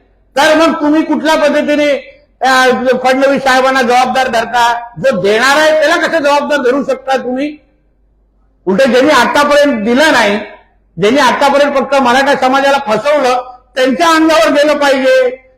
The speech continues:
त्यांच्या नावाने खरी फोडली पाहिजे. ज्या माणसाने आपल्याला काही दिलं नाही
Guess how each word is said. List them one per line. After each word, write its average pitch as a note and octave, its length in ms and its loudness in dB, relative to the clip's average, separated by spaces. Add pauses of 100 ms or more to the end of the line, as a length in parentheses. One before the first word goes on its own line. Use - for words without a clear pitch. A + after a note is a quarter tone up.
(100)
त्यांच्या C4+ 320 0
नावाने D#4 340 2
खरी D4+ 280 0
फोडली C#4 340 0
पाहिजे. B3+ 480 2 (300)
ज्या G3+ 220 0
माणसाने C#4+ 460 0
आपल्याला D4 400 0
काही C#4+ 200 0
दिलं C4+ 320 0
नाही A#3+ 260 0